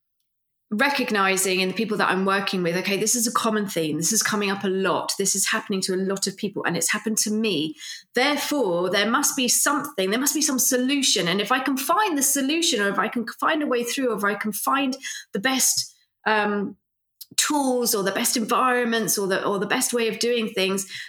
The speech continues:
then, then that is a good thing. And it's a good thing for me, because I learn new tools at the same time. And, and, and I learn, and I go on a new journey, and I go on a new quest, and I love learning new stuff, and, and I love exploring stuff. So,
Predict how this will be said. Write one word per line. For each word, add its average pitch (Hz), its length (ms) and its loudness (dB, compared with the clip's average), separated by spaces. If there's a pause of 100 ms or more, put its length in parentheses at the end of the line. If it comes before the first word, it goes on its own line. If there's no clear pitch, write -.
(140)
then, 226 380 0 (540)
then 247 140 2
that 262 160 4
is 240 140 2
a 240 40 0
good 233 220 0
thing. 190 400 0
And 208 100 4
it's 240 140 2
a 269 60 0
good 381 160 0
thing 370 180 0
for 311 140 0
me, 359 180 0
because 226 240 0
I 254 160 4
learn 220 260 2
new 196 160 2
tools 180 360 0
at - 80 -2
the 190 80 0
same 196 280 2
time. 190 440 2
And, 190 160 2
and, 196 200 2
and 190 220 2
I 233 160 2
learn, 190 540 2
and 170 260 2
I 247 100 2
go 262 160 0
on 220 100 0
a 208 40 2
new 190 240 0
journey, 180 480 0
and 185 80 0
I 226 140 2
go 220 100 -2
on 208 80 0
a 202 80 2
new 190 180 0
quest, 202 300 0
and 190 80 2
I 180 120 2
love 220 280 2
learning 202 360 0
new 196 120 -2
stuff, 185 380 0
and, 180 200 -4 (380)
and 202 80 2
I 202 60 4
love 214 240 2
exploring 214 500 -2
stuff. - 300 0
So, 214 260 0